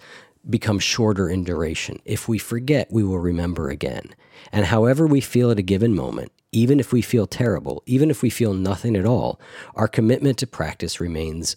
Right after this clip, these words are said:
unabated. So whether we have lapsed for a minute, an hour, a week, a month, or several years, we can always begin again now. And I just love that because it takes us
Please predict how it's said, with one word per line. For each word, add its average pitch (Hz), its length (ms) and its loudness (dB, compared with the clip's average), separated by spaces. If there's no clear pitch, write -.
unabated. 95 640 -4
So - 160 2
whether 117 240 4
we 110 100 2
have 92 140 -2
lapsed - 380 -2
for 87 140 -4
a 82 60 -4
minute, 123 440 2
an 82 180 -8
hour, 101 360 -2
a 85 120 -4
week, 92 360 -4
a 92 80 -8
month, 101 420 2
or 92 100 -6
several 127 440 2
years, 92 380 -2
we 87 80 -6
can 98 160 -6
always 95 300 -2
begin 92 340 -6
again 80 480 -6
now. 69 400 -10
And 107 100 -4
I 117 100 2
just 135 260 -2
love 98 380 0
that 92 200 -6
because 98 260 -6
it - 140 -10
takes - 340 -4
us 104 220 -2